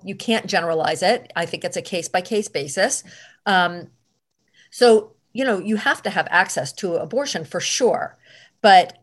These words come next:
th-, the notion of just, you know, using it as a form of birth control or just kind of willy-nilly throwing that around, like, chuck the baby and start over,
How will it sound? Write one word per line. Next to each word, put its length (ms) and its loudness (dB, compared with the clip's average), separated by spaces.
th-, 280 -18
the 160 -4
notion 560 -2
of 180 -4
just, 500 2
you 140 -6
know, 80 0
using 480 -4
it 140 -8
as 160 -2
a 80 -4
form 260 -6
of 140 -8
birth 240 -4
control 420 -2
or 160 -2
just 240 -6
kind 160 -4
of 100 -6
willy-nilly 580 0
throwing 400 -4
that 140 -4
around, 460 -2
like, 220 -6
chuck 240 -4
the 80 -4
baby 320 -2
and 100 -8
start 240 0
over, 400 -2